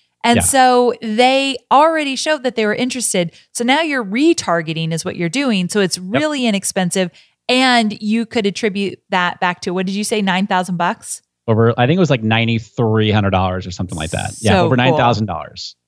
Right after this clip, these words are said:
Speaker 2: So
Speaker 1: I
Speaker 2: I
Speaker 1: mean
Speaker 2: spent a hundred and five to directly attribute over nine thousand dollars in sales to that.
Speaker 1: Totally worth it.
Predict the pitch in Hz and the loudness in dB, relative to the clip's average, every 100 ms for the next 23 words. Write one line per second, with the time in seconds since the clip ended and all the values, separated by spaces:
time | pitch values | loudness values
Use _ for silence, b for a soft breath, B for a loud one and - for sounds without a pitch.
0 | _ _ - 139 156 175 170 139 165 160 | _ _ 0 2 2 0 0 0 0 0
1 | 147 - 135 151 185 - 143 127 120 B | -2 0 0 2 -2 0 2 2 0 B
2 | B 135 123 127 139 147 131 - 127 110 | B 0 2 2 0 -2 -2 -2 -2 -2
3 | 104 120 117 110 110 110 107 92 98 95 | -4 -2 0 0 0 0 0 0 0 0
4 | 92 95 - 90 85 - - - _ _ | 0 -4 -6 -6 -6 -10 -12 -14 _ _
5 | - - 233 220 226 226 208 185 175 175 | -20 -6 0 0 0 -2 -2 0 -2 -2
6 | 147 139 | -4 -6